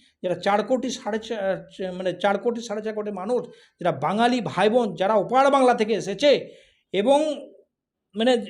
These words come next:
এসেছে, তাদেরকে প্রত্যেকেই কিন্তু এনআরসি আওতায় নিয়ে এসে কিন্তু বেনাগরিক করা হবে।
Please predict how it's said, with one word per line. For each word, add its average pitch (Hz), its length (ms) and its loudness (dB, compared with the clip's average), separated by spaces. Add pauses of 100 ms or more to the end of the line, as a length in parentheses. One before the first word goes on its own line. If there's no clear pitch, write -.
এসেছে, 262 300 4
তাদেরকে 247 360 2
প্রত্যেকেই 320 720 0
কিন্তু 285 200 0
এনআরসি 240 400 0
আওতায় 190 440 0
নিয়ে 202 260 -2
এসে 254 220 -2
কিন্তু 214 280 -12
বেনাগরিক 190 580 -6
করা 170 240 -8
হবে। 220 180 -8